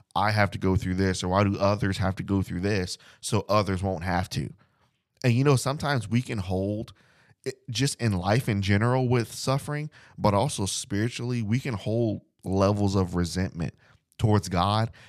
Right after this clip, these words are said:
and towards people because, "Well, they didn't have to deal with what I'm dealing with. It seems simpler for them. They didn't have to, they didn't have to go through these hoops to get this. They just went straight through." So you can learn, you can start to resent God,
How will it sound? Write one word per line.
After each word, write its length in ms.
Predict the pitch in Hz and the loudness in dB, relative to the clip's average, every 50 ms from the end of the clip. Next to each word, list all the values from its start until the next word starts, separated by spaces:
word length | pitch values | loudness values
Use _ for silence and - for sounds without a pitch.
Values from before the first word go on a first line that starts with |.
| - - - | -16 -6 -2
and 200 | 107 107 107 98 | 0 0 0 0
towards 320 | - 107 101 92 - - | 0 -2 -2 -2 -2 -4
people 380 | - - 123 135 127 - 90 87 | -2 0 0 0 0 0 -2 -2
because, 340 | 92 92 - 101 92 87 90 | -2 -2 -2 -2 -2 -2 0
"Well, 140 | 95 92 | -2 -2
they 180 | 87 90 95 110 | 0 0 0 -2
didn't 140 | 110 104 95 | -2 -2 -4
have 180 | 95 92 - | -4 -4 -6
to 80 | - 90 | -8 -6
deal 220 | 82 95 92 92 | -4 -2 0 0
with 120 | 92 90 - | 0 0 0
what 140 | 90 90 85 | 0 0 2
I'm 160 | 87 101 104 | 2 2 0
dealing 300 | 90 87 87 80 80 82 | 0 0 0 0 0 0
with. 240 | 82 80 85 104 - _ - - _ _ _ _ | 0 0 0 -2 -4 _ -18 -20 _ _ _ _
It 140 | - 107 107 | -2 -2 0
seems 300 | - - 120 113 101 - | 0 -2 -2 -2 -2 -2
simpler 400 | - - 117 117 113 117 101 92 | -4 -4 -4 -4 -2 0 0 0
for 140 | 87 - 82 | 0 -2 0
them. 340 | 85 92 107 104 98 95 - _ _ _ _ _ _ _ _ _ - _ - | 0 0 0 0 -2 -4 -8 _ _ _ _ _ _ _ _ _ -20 _ -2
They 220 | - 104 107 113 | 2 6 6 6
didn't 160 | 123 120 107 | 6 6 4
have 240 | 107 104 104 98 - | 4 4 4 2 0
to, 80 | - 98 | -2 0
they 180 | 98 104 113 | 4 4 4
didn't 120 | 113 110 107 | 4 4 2
have 160 | 107 107 - | 2 2 0
to 100 | - 98 | 0 0
go 220 | 90 107 107 101 | 2 4 4 4
through 200 | 104 - 104 98 | 4 4 2 2
these 280 | 95 107 117 131 127 - | 4 2 2 0 0 -2
hoops 480 | - 98 98 101 - - - - - - _ _ _ _ _ _ | 0 0 0 0 0 -2 -6 -10 -10 -14 _ _ _ _ _ _
to 120 | - - 104 | 0 2 2
get 300 | 90 110 113 - - 80 | 4 2 2 2 0 0
this. 440 | 90 90 95 92 - - - - - _ _ - | 0 2 2 2 0 -2 -6 -12 -16 _ _ 2
They 140 | 95 101 | 2 4
just 180 | 107 113 104 92 | 4 2 2 0
went 180 | 98 104 104 - | 0 -2 -2 -2
straight 320 | - - 101 98 76 - | -2 -2 -2 -2 -2 -2
through." 240 | - 110 123 101 - - _ _ _ _ _ _ _ _ _ _ _ - | 0 0 0 0 -2 -4 _ _ _ _ _ _ _ _ _ _ _ -6
So 140 | - - | 0 0
you 240 | 113 101 95 120 143 | 2 2 2 0 0
can 260 | - 160 135 123 117 | 0 -2 -2 -2 -2
learn, 340 | 98 95 104 117 117 117 - | -2 -2 -2 -2 -2 -2 -4
you 100 | 110 123 | -4 -4
can 160 | 131 151 123 | -4 -4 -6
start 260 | 98 - 107 107 110 - | -4 -4 -2 -2 -2 -4
to 80 | - 98 | -4 -4
resent 540 | 87 90 87 85 90 98 107 95 - 90 | -4 -4 -4 -2 -2 -2 -2 -2 -4 -6
God, 500 | 78 85 85 117 147 113 87 82 78 78 | -6 -6 -4 -4 -4 -4 -4 -4 -4 -6